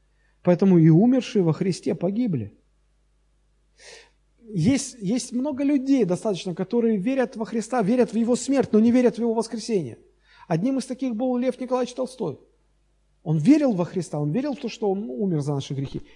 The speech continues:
но он, он не мог принять верой, что Христос воскрес, физически воскрес из мертвых.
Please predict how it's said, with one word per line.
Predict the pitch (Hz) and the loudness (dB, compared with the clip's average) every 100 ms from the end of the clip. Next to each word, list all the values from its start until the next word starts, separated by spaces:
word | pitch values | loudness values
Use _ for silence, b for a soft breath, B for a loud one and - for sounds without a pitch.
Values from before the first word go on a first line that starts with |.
| b | b
но | 170 170 | -2 -2
он, | 180 | -2
он | 202 170 165 | -2 0 2
не | 170 | 2
мог | 175 175 | 2 0
принять | - 165 165 147 | -2 -2 -2 0
верой, | 175 151 | 0 0
что | 131 139 | -4 -8
Христос | 117 131 - 123 | -10 -10 -10 -10
воскрес, | 127 - 139 101 - _ - _ _ | -12 -8 -8 -8 -16 _ -20 _ _
физически | 147 143 175 139 - | -2 0 -2 -6 -10
воскрес | 120 120 180 165 - | -10 -6 -4 -4 -4
из | 135 | -4
мертвых. | 165 131 - | -4 -4 -12